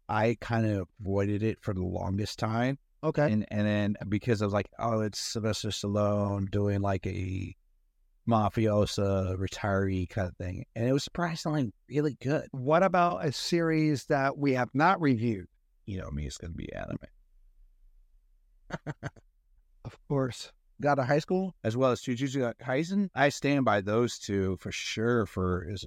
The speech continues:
Speaker 1: for suggestions for series to watch.
Speaker 2: No, it's not easy. I mean, there's a lot of shows. Like,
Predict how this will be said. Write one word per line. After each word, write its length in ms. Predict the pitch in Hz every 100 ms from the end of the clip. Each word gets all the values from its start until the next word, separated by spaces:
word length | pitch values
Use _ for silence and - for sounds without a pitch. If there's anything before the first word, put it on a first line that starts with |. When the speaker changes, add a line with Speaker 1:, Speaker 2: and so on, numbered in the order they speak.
| -
Speaker 1:
for 80 | 104
suggestions 580 | - 90 104 - 95 -
for 120 | 92
series 340 | - 98 92 -
to 80 |
watch. 480 | 95 98 92 - - -
Speaker 2:
No, 280 | 160 202 190
it's 160 | 143 135
not 160 | 190
easy. 220 | 165 147
I 40 | 143
mean, 220 | 147 143
there's 180 | 156 147
a 80 | 156
lot 300 | 151 175 196
of 160 | 156
shows. 340 | - 160 156
Like, 140 | 131